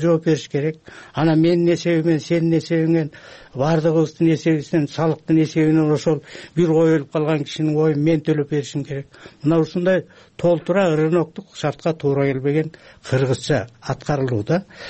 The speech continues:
Биз мыйзамдарды цивилизация деп коет, дүйнөлүк стандартта кабыл алабыз, бюджетти да дүйнөлүк стандартта кабыл алабыз. Бирок аткарууга келгенде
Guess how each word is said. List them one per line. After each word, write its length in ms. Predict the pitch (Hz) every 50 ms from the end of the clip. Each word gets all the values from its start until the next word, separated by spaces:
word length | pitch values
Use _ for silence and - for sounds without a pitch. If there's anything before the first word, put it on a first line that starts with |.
| - - - - - -
Биз 380 | 160 185 190 - - - - - -
мыйзамдарды 1160 | - 156 151 135 160 160 156 151 156 156 147 135 131 156 143 139 131 113 107 101 - - - 101 - _
цивилизация 680 | - - 147 147 135 139 147 139 151 147 147 - 147 139
деп 180 | 143 139 143
коет, 300 | - 165 165 160 - - - - - - - -
дүйнөлүк 460 | 156 156 160 160 156 147 131 123 117
стандартта 540 | - 151 139 127 123 120 - - - 113 117
кабыл 240 | 127 139 143 151 165 165
алабыз, 340 | 180 190 190 185 190 - - -
бюджетти 480 | 156 156 151 - 156 147 - - - -
да 100 | 143 135
дүйнөлүк 560 | 123 147 147 139 143 143 139 120 113 - -
стандартта 560 | - 139 117 117 117 110 - - - 127 127
кабыл 260 | 143 147 151 147 160 170
алабыз. 320 | 170 180 190 196 196 - - - - - - -
Бирок 220 | 143 147 151 151 143 -
аткарууга 500 | - - 151 151 147 143 151 151 151 147
келгенде 460 | 147 147 143 156 156 165 175 175